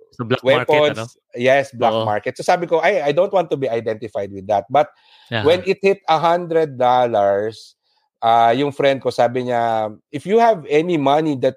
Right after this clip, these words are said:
Speaker 2: you can
Speaker 1: Mm-hmm.
Speaker 2: afford to lose, di ba, why, why not try? And at least you will be able to also learn." So, yun, nung, nung
Speaker 1: Mm.
Speaker 2: one hundred dollars, yun ako nagkaroon ng conviction to sell it. And, uh, to be honest, I wasn't really expecting anything out of it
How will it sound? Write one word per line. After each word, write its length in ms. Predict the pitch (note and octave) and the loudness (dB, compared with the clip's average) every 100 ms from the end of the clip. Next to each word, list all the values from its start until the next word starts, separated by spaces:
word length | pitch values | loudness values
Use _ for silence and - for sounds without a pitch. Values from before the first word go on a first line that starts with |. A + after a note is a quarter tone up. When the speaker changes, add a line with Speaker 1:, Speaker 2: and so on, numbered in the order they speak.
| - | -4
Speaker 2:
you 160 | B2+ - | -8 -2
can 160 | B2 C3+ | -2 -2
Speaker 1:
Mm-hmm. 160 | C3 | -4
Speaker 2:
afford 320 | B2 A2+ G#2+ A#2+ | -2 -4 -4 -8
to 240 | A2 G#2+ | -6 -4
lose, 560 | G#2+ C#3+ C3 - - _ _ _ - | -4 -2 -2 -6 -20 _ _ _ -10
di 80 | G2+ | 0
ba, 320 | G2+ G2+ G#2 | 2 4 4
why, 320 | A2 B2+ B2+ | 2 2 2
why 160 | C3 C#3 | 0 2
not 160 | C#3 - A2+ | 0 -4 -2
try? 400 | A2+ A#2 A#2 G#2+ A2+ | 2 4 2 0 -4
And 320 | A2+ G#2 G2 - | -4 -4 -14 -8
at 80 | A#2 C#3 | -8 -4
least 240 | C#3 - | -8 -6
you 160 | A#2+ A#2 | -6 -4
will 160 | A2 G#2 | -6 -6
be 240 | A2 G#2+ | -6 -6
able 240 | G2+ G#2 | -2 -4
to 80 | G#2 G2 | -4 -2
also 240 | G2+ G2+ G2 | 0 0 -6
learn." 320 | F2+ F2+ F2 | -2 -2 -4
So, 320 | F2 G#2+ G2+ - _ _ | -2 2 2 0 _ _
yun, 320 | B2 G#3 F#3 | 2 2 4
nung, 160 | E3+ E3 | 2 2
nung 80 | D#3+ | 2
Speaker 1:
Mm. 80 | |
Speaker 2:
one 120 | E3 F3+ | 2 4
hundred 160 | F#3 E3 | 2 2
dollars, 320 | C#3+ C3+ C3+ | 4 4 2
yun 80 | C#3+ | 0
ako 160 | C3 C3 | -2 -2
nagkaroon 240 | B2+ B2 | 0 -2
ng 80 | A#2+ | -2
conviction 560 | A#2 G#2+ G#2+ - A2 G#2 G#2 | -8 -8 -10 -8 -10 -8 -14
to 80 | |
sell 240 | - G#2 G#2 | -4 -2 -2
it. 240 | F2+ F2+ - | -6 -12 -4
And, 320 | G#2 G2+ G#2 | -2 -2 0
uh, 160 | G2+ G2+ | 2 2
to 80 | D3+ | 2
be 160 | F#3 | 4
honest, 480 | E3+ E3 D#3 - _ _ _ _ _ _ _ - | 4 4 2 -2 _ _ _ _ _ _ _ 0
I 80 | D#3+ | 2
wasn't 260 | A3 A#3+ A3 | 2 2 2
really 160 | G#3+ F#3 | 2 0
expecting 480 | - F3 D#3+ E3 D3+ | 0 -2 -2 -4 -4
anything 480 | C3+ C3+ C#3 C3 | -4 -4 -8 -4
out 240 | A#2 A#2 C3+ | 0 0 -2
of 80 | - | -4
it 240 | G#2+ | -4